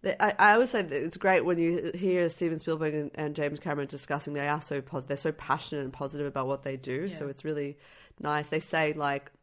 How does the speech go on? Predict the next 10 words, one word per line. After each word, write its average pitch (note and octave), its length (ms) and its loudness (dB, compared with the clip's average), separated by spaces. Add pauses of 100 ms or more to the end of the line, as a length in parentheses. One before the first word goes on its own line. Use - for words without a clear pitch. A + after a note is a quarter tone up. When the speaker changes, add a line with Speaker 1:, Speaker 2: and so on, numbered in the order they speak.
Speaker 1:
post-apocalyptic E3+ 960 -2
world D#3 300 0
is D3 240 -8
the - 80 -18
best - 400 -4
and C4+ 180 2
the A#3 60 2
worst C#3+ 240 0
of B2+ 100 -6
us. - 400 -10